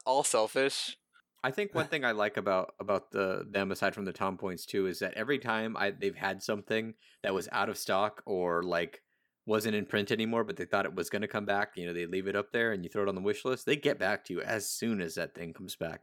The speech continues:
Speaker 1: Mm-hmm.
Speaker 2: Um, which is pretty nice because I've a-, I've been able to snag, uh, some figures and stuff that, uh, I thought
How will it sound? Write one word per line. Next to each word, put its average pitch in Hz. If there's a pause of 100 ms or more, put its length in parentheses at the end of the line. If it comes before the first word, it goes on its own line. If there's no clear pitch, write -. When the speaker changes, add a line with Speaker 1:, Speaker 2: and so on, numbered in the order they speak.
(580)
Speaker 1:
Mm-hmm. 98
Speaker 2:
Um, 117
which 98
is 107
pretty 101
nice 90
because 87
I've 87
a-, 90
I've 98
been 95
able 90
to -
snag, 90
uh, 87
some 95
figures 90
and 87
stuff -
that, 85
uh, 87
I 92
thought 85